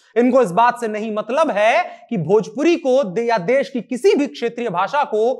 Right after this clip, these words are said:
कोई सम्मान और पहचान नहीं दिया जा रहा है। ये लोग इस बात पर सरकार के खिलाफ नहीं खड़े होते हैं कि आखिरी, आखिर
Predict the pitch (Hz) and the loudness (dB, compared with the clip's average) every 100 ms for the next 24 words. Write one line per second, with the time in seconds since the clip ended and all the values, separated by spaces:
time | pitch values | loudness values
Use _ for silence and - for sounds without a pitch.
0 | - _ 311 330 - 254 220 226 269 254 | -8 _ 2 2 2 0 -2 0 0 -2
1 | 240 214 175 214 214 214 226 185 185 165 | -2 -4 -2 -2 -2 -2 0 2 2 2
2 | 165 170 165 123 - _ _ _ 208 233 | 0 2 0 -4 -14 _ _ _ 2 4
3 | 294 269 180 247 285 277 262 254 226 262 | 4 2 0 2 2 0 -6 -6 -4 -4
4 | 254 214 233 240 269 - - _ 202 233 | -4 -6 -2 0 0 -2 -14 _ -4 0
5 | 349 440 294 294 262 262 277 233 247 269 | 2 2 4 4 4 2 -2 -2 -4 -4
6 | 294 240 - 269 247 _ 240 247 254 339 | 0 0 0 -6 -8 _ 0 2 0 -2